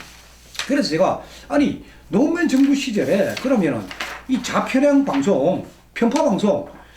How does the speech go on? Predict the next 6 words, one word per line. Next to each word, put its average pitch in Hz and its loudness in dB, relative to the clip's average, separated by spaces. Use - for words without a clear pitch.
어떤 311 -2
예들이 214 2
있습니까? 151 -2
제가 165 -6
잘 170 0
모르니까. 135 -2